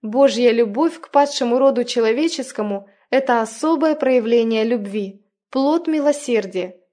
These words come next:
поскольку ни один человек не заслуживает её. Милосердие предполагает несовершенство того, кому оно проявляется. Милосердие стало активно проявляться именно по причине греха.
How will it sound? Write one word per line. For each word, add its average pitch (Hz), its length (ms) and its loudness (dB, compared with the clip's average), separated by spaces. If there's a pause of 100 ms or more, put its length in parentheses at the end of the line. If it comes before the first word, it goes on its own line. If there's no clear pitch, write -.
(220)
поскольку 285 520 -2
ни 294 160 0
один 294 300 0
человек 254 460 0
не 277 100 0
заслуживает 233 760 -2
её. 185 280 -6 (760)
Милосердие 269 760 2
предполагает 269 720 0
несовершенство 277 800 -2
того, 240 640 -4 (240)
кому 240 380 2
оно 254 200 0
проявляется. 196 920 -4 (560)
Милосердие 277 720 4
стало 269 340 2
активно 262 480 -2
проявляться 240 600 0
именно 311 580 -2
по 311 140 2
причине 233 500 -2
греха. 208 520 -6